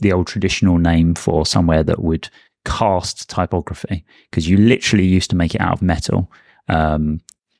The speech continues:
if, if you really wanna geek out, look into, like, how old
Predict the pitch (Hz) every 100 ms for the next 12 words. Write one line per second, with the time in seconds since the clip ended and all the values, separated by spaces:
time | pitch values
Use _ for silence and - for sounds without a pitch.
0 | _ _ - - - - 85 98 135 135
1 | 139 127 123 - 123 120 117 110 113 117
2 | 104 98 90 87 - - 87 92 98 90
3 | 87 85